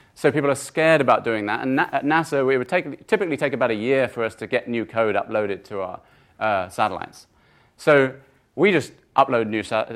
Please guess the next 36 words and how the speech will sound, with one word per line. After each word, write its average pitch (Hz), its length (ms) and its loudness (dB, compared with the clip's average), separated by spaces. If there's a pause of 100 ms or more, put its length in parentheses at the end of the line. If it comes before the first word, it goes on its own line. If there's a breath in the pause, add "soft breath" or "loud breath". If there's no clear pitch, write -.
(260)
code 113 200 0
to 101 100 -4
our 92 80 0
satellites 95 280 -2
all 98 80 -8
the 87 80 -10
time. 95 320 -4
We, 107 200 -8
we, 120 160 -6
normally 120 360 0
we've 117 220 -8
had, 117 220 -4
got 120 120 4
a 107 60 -2
couple 165 340 2
going 123 360 4
that 120 200 -2
we 120 300 -4
are 117 80 -2
more 135 400 4
experimental 113 480 -2
with, 107 260 0
and 107 120 -4
if 117 100 -4
it 123 100 -4
works, 139 320 4
we 123 80 -4
just, 113 320 -4 (240 soft breath)
you 117 100 -8
know, 87 200 -6
copy 113 220 -4
it - 60 -4
across 107 220 -10
the 104 80 -12
whole 98 140 -6
fleet. 95 300 -6